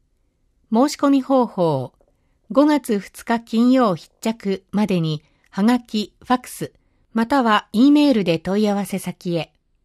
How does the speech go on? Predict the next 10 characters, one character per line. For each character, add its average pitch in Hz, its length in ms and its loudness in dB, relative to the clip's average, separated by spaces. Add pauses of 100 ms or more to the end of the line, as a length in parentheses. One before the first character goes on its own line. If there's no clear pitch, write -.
(760)
申 269 140 2
し - 80 -12
込 294 120 0
み 277 120 4
の 262 120 4
記 254 140 -2
入 254 200 4
例 170 180 0
参 175 260 -6
照、 165 420 -4